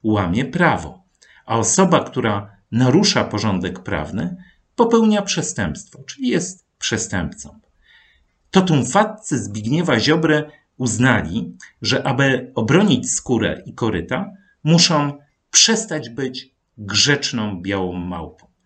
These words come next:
Nagle postanowili być praworządni i proeuropejscy. W tak zwanej Izbie Dyscyplinarnej sprawy zaczęły spadać z wokód.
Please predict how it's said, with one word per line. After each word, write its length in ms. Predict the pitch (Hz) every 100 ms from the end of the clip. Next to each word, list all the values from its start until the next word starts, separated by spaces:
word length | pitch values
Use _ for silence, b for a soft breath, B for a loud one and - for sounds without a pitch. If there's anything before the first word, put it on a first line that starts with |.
| b b b
Nagle 360 | 175 202 180
postanowili 640 | - 123 - 120 107 139 120
być 340 | 117 110 - _ _
praworządni 1000 | 127 131 120 110 123 147 127 135 127 127 -
i 80 | -
proeuropejscy. 1160 | - 131 127 120 107 107 - 80 71 - - - _ b b b
W 100 | -
tak 200 | - 123
zwanej 600 | 113 147 208 151 98 -
Izbie 300 | 185 160 135
Dyscyplinarnej 880 | 104 107 - 113 - 101 151 165 135
sprawy 540 | - - 143 143 135 104
zaczęły 400 | 101 127 117 107
spadać 520 | - 107 101 95 92
z 100 | 87
wokód. 320 | 85 -